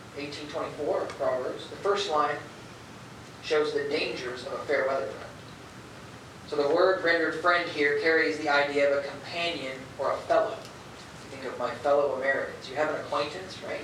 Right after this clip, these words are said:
You have a, something in common, but the, it's not the same idea of a close friend. It's a different word altogether than the, than the word for friend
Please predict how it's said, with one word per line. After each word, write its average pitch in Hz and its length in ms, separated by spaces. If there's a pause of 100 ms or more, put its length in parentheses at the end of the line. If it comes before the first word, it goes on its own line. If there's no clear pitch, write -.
You 135 80
have 139 160
a, 123 220 (500)
something 202 360
in 147 180
common, 190 380 (520)
but 143 120
the, - 100 (200)
it's 160 160
not 170 160
the - 80
same 165 280
idea 143 460
of - 160
a 123 200 (320)
close - 260
friend. - 260 (760)
It's - 100
a - 80
different 156 320
word 143 280
altogether 143 580
than 127 240
the, 123 120
than 123 460
the 127 80
word 127 180
for 127 120
friend 120 280